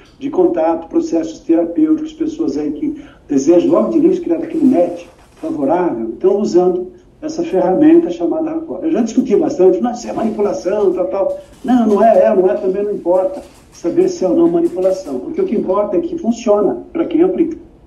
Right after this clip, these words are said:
Então, como é que é essa criação desse rapport?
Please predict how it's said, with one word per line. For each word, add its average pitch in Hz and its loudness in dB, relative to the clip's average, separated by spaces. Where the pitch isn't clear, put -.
Então, 165 0
como 175 4
é 214 2
que 170 0
é 180 6
essa 175 0
criação 170 0
desse 165 -2
rapport? - -10